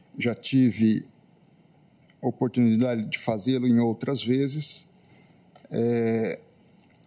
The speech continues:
o registro do repúdio ao que aconteceu no dia oito de janeiro deste ano, na Praça dos Três Poderes,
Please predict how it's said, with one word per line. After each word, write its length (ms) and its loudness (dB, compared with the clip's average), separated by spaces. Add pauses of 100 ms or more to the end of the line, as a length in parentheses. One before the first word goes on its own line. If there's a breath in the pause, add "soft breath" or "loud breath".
(400)
o 80 0
registro 560 0
do 120 2
repúdio 600 0
ao 60 0
que 100 -6
aconteceu 580 -2
no 160 6
dia 200 0
oito 340 0
de 140 -2
janeiro 500 2
deste 380 -2
ano, 320 2
na 160 2
Praça 340 -4
dos 180 -2
Três 280 -2
Poderes, 760 -2